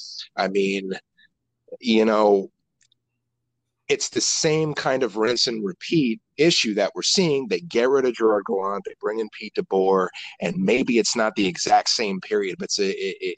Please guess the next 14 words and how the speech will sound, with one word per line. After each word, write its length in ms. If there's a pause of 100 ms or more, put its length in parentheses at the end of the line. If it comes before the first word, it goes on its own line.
(120)
it, 240
it's 160
a 80
period, 580 (520)
one 400
of 140
them. 240 (300)
And 140
the 80
third 460
period 320
is 200
usually 380
their, 160